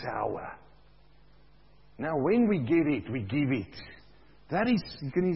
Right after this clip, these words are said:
see the picture here? Wow, there's a lot of things in the, in the, in the miracle at the Cana, isn't there? And there's so much more to say. I wanna quickly hurry on.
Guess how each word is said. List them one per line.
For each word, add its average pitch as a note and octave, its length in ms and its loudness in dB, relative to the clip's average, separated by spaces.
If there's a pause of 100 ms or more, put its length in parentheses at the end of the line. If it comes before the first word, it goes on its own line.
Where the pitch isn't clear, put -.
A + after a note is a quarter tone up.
(120)
see G3 140 -2
the F#3 80 2
picture G3 420 -6
here? A3 220 0 (720)
Wow, G3 240 0 (100)
there's D3+ 200 4
a E3 40 6
lot F3+ 220 10
of - 60 -8
things G#3 240 2
in D3+ 100 0
the, C3 160 2
in C3 140 2
the, B2 80 0
in B2 140 2
the A#2+ 100 2
miracle A2+ 540 0
at G2+ 100 -2
the G2+ 80 -6
Cana, G#2 320 -6 (100)
isn't C3+ 220 -4
there? F#2 240 -10 (500)
And C#3 100 -6
there's E3+ 160 -4
so G3+ 140 0
much G3 220 0
more F3 160 2
to E3+ 100 0
say. E3+ 400 2 (400)
I C#3+ 60 -2
wanna E3+ 240 4
quickly F3+ 340 2
hurry D#3 320 2
on. G2 320 0